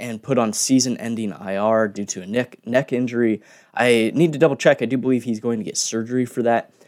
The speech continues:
uh, but wanted to touch on him just because it will remain a one-two punch in Washington with Brian Robinson and Antonio Gibson. Gibson, I think, is the guy that you want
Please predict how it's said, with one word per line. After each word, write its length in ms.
uh, 260
but 220
wanted 220
to 140
touch 180
on 120
him 260
just 200
because 460
it 160
will 240
remain 480
a 60
one-two 440
punch 560
in 200
Washington 640
with 200
Brian 280
Robinson 580
and 160
Antonio 420
Gibson. 460
Gibson, 580
I 60
think, 220
is 140
the 80
guy 280
that 160
you 180
want 520